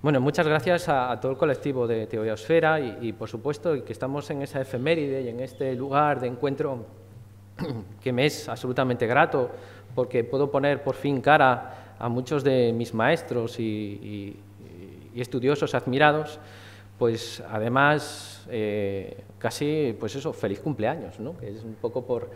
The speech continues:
y enhorabuena por todo lo que estáis haciendo, porque todos los que nos dedicamos a, a, al estudio del cómic estamos en deuda con, con Tebeosfera y estamos, eh, en deuda con todo ese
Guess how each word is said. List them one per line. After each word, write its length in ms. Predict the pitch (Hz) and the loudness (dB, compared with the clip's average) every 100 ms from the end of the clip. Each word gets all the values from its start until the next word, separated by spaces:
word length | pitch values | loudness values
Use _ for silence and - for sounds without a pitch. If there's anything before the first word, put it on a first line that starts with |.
| - - - - | -16 -18 -16 -6
y 200 | 123 117 | -2 0
enhorabuena 540 | 117 143 147 127 147 104 | 2 4 4 4 2 0
por 140 | 117 | -2
todo 160 | 120 120 | 0 2
lo 120 | 117 | 0
que 80 | 117 | 0
estáis 280 | - 123 | 0 2
haciendo, 520 | 120 - 156 156 160 - - - - - - - | 0 2 2 4 0 -4 -12 -16 -18 -20 -20 0
porque 320 | 120 - 110 | 0 4 4
todos 340 | 107 123 143 143 | 6 4 4 2
los 120 | 131 | 0
que 120 | 151 | 2
nos 120 | 135 | 4
dedicamos 480 | 131 123 131 127 127 | 4 4 4 2 2
a, 60 | 131 127 120 113 110 104 107 110 | 2 4 4 4 0 -4 -8 -12
a, 320 | - 90 90 101 | -12 -12 -8 -4
al 80 | |
estudio 300 | 117 - 147 | -4 0 2
del 80 | 139 | 4
cómic 420 | 143 143 151 147 - - - - | 4 4 2 0 -8 -18 -16 -8
estamos 460 | 110 127 147 143 | -2 0 0 0
en 100 | 127 | 2
deuda 440 | 131 151 120 127 123 | 6 6 4 2 -2
con, 340 | 113 107 104 | -2 -2 -8
con 180 | - 110 | -8 -4
Tebeosfera 720 | 107 107 107 160 156 151 156 | 0 0 4 8 8 6 2
y 40 | 110 | -6
estamos, 460 | - 123 127 - | -2 0 -2 -2
eh, 280 | 120 113 107 | -4 -4 -6
en 160 | - 107 | -6 4
deuda 340 | 139 147 143 | 6 8 4
con 180 | - 113 | 2 -4
todo 160 | 123 123 | 0 0
ese 400 | 123 127 127 | 2 2 2